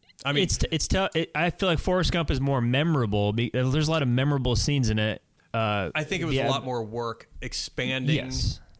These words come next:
Speaker 1: Shawshank into, I, and I don't know how long the short story was, but I imagine he embellished and created a lot more
Speaker 2: Sure.
Speaker 1: to it than what wasn't there. Plus the dialogue, making that feel
Speaker 2: Oh.
Speaker 1: consistent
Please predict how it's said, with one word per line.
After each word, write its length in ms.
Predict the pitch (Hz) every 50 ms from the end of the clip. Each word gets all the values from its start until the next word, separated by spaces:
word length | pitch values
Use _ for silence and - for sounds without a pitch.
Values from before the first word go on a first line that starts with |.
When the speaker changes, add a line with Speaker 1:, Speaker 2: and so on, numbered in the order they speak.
| _ -
Speaker 1:
Shawshank 680 | - - - 139 131 120 - - 135 131 131 127 - -
into, 840 | 131 123 117 110 107 - - 117 113 110 107 107 104 104 101 104 104 107 _ _ _ _ _ _ - - _ -
I, 180 | 135 143 156 160
and 140 | 151 160 160
I 100 | 156 156
don't 80 | 151 143
know 80 | 127
how 140 | 110 113 117
long 160 | 113 110 104
the 60 | 95 95
short 240 | - - 101 95
story 240 | - - 104 98 98
was, 300 | 95 92 92 92 92 -
but 160 | - - 123
I 80 | 117 117
imagine 400 | 117 117 120 120 117 107 107 107
he 520 | 104 101 113 123 117 110 110 110 104 104 - _ _ _ -
embellished 680 | 120 117 113 110 110 123 131 127 120 110 107 - - -
and 140 | 117 110 101
created 360 | - - 120 117 110 107 104
a 60 | 107
lot 240 | 101 101 107 110 110
more 60 | 110 123
Speaker 2:
Sure. 200 | 156 165 156 123
Speaker 1:
to 200 | - 143 139 120
it 120 | 113 - -
than 180 | 113 104 104
what 200 | 104 104 107 -
wasn't 260 | 110 107 95 101 98 -
there. 260 | 120 117 110 107 - - - - - _ _ -
Plus 320 | - 139 139 135 - -
the 80 | - 120
dialogue, 680 | 101 104 101 107 117 120 123 120 117 113 117 117 117 104
making 300 | 101 101 98 - - 95
that 220 | 101 110 117 - -
feel 180 | - 156 120 -
Speaker 2:
Oh. 40 | -
Speaker 1:
consistent 640 | - - - - 120 - - - 123 117 113 -